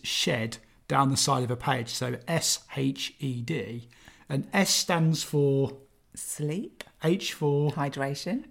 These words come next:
Speaker 1: E for?
Speaker 2: Exercise.
Speaker 1: And D for?
Speaker 2: Diet. And
Speaker 1: So
Speaker 2: it's a really good way of living your life, no matter what it is that you're doing.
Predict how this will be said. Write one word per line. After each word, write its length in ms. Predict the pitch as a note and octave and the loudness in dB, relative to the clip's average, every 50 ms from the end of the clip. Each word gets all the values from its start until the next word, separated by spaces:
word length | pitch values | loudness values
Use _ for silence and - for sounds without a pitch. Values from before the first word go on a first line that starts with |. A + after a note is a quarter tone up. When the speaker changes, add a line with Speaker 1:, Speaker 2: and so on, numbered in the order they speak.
| - | -2
Speaker 1:
E 180 | - F3+ G3 G#3 | 4 6 8 8
for? 420 | G3 - - D3 C#3+ C#3+ C#3+ C3+ D#3 | 6 6 4 4 4 4 4 4 4
Speaker 2:
Exercise. 840 | E3+ - - - - E3 - G3 G#3 A#3+ C4+ C#4 C#4 C#4+ C#4 - - | 2 0 0 -4 -2 0 2 4 4 4 4 4 2 0 -2 0 4
Speaker 1:
And 280 | A3+ A#3+ A#3 F#3 D3+ A#2+ | 6 6 6 6 6 4
D 220 | C3 D3 D3 D#3 D#3 | 4 4 4 4 2
for? 460 | - - G3+ G#3 A3 B3 B3 A3+ - - - | 2 4 6 6 6 6 6 4 0 -4 -6
Speaker 2:
Diet. 920 | - G4 A4+ C#5 C#5 C5 G4+ C#4 - - - - - - - - - - - - | -2 -2 0 0 0 0 0 0 0 -2 -4 -8 -10 -6 -6 -4 -4 -2 2 4
And 100 | F3+ G3 | 6 6
Speaker 1:
So 40 | |
Speaker 2:
it's 140 | G3+ F#3+ - | 6 6 6
a 80 | A3 G#3 | 6 6
really 540 | G#3 G#3 G#3+ A3+ A#3 A#3 A3+ G#3+ G#3+ G#3+ G#3 | 6 8 8 10 10 10 8 8 6 4 4
good 580 | G#3+ G#3+ G3+ F#3 D#3+ C#3+ C#3 D3 D3 D3 - - - D3+ | 6 6 6 6 6 4 2 0 -2 -2 -6 -8 -6 -2
way 580 | D3+ F3 E3+ D3+ C#3+ C#3 C#3 C#3 C#3+ C#3+ - - | 0 2 4 4 4 4 2 0 -2 -4 -6 -4
of 300 | B2+ C#3+ D3 C#3+ C#3+ D3+ | -2 -2 0 0 -2 -2
living 300 | D#3+ E3 D#3+ E3 D#3+ D#3 | -2 0 0 0 0 0
your 120 | D#3 D#3 | 0 0
life, 400 | D#3 D#3 D3+ C#3 C3+ C3+ - - - - - - - | 0 0 0 -2 -2 -6 -8 -12 -18 -20 -20 -12 -6
no 140 | D#3+ D#3+ D#3+ | -2 0 0
matter 260 | D#3+ E3 D#3+ D#3+ D#3 | 2 0 0 -2 -2
what 240 | D#3 D#3 E3+ F3+ F3+ | -2 -2 0 0 0
it 120 | F#3 E3+ - | 0 0 -2
is 180 | F3 E3 D#3 - | -2 -2 -2 -4
that 120 | D#3+ D3 | -6 -4
you're 100 | D#3 D#3 | -4 -4
doing. 400 | D3+ - E3 D3+ C#3 B2+ B2 B2+ | -4 -4 -4 -4 -4 -4 -6 -6